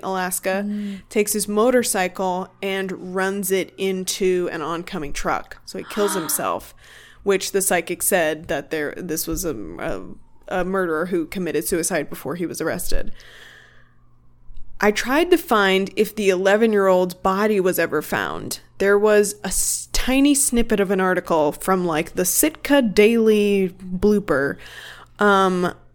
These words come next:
Speaker 1: in nineteen eighty-six that said that a skull had been found that had been identified as the eleven-year-old victim, but not the rest of the body.
Speaker 2: Oh.
Speaker 1: So there's potential there, and it was
Speaker 2: Yeah.
Speaker 1: really fun to do all this digging.
Speaker 2: Oh, I bet. Well done. A deep dive.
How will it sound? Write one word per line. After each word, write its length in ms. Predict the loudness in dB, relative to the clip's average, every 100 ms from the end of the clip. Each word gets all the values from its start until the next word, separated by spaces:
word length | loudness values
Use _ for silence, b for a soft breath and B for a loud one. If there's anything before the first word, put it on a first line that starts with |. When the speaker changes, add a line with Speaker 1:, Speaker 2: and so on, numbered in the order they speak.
| _
Speaker 1:
in 180 | 2 4
nineteen 360 | 4 4 4 4
eighty-six 800 | 4 4 6 4 2 -4 -6
that 240 | 0 2 4
said 180 | 2 2
that 100 | 0
a 60 | 0
skull 640 | -2 -4 2 4 4 4
had 240 | 4 2
been 140 | 2 -2
found 460 | -4 -2 -2 -4
that 180 | -4 -2
had 140 | -2
been 140 | -2 -2
identified 600 | -2 -2 -2 -2 0 0
as 140 | -2
the 100 | -2
eleven-year-old 640 | 0 0 -2 -4 -4 -6 -4
victim, 460 | -6 -4 -6 -6 -8
but 140 | -6
not 460 | -2 0 0 -2 -4
the 100 | -2
rest 320 | -2 -4 -8
of 100 | -8
the 40 | -6
body. 440 | -8 -8 -12 -16 b b b b
Speaker 2:
Oh. 160 | -14 -6
Speaker 1:
So 800 | 0 2 2 0 0 -2 -6 -8 -10 -12 -16 -20 -20 -20 -16 2
there's 240 | 4 6
potential 480 | 2 2 2 0 0
there, 420 | 0 -2 -4 -6 -14 _ -20 _
and 140 | -4 0
it 40 |
was 120 | 0
Speaker 2:
Yeah. 80 | 4
Speaker 1:
really 260 | 4 4 2
fun 320 | 2 2 0
to 100 | 0
do 180 | 2 2
all 120 | 0
this 180 | -2 0
digging. 460 | 0 0 -4 -4 4
Speaker 2:
Oh, 280 | 6 8 6
I 20 |
bet. 340 | 2 0 2
Well 140 | 0 -4
done. 280 | -2 -2 -2
A 40 |
deep 300 | -6 -8 -6
dive. 400 | -4 -4 -4 -8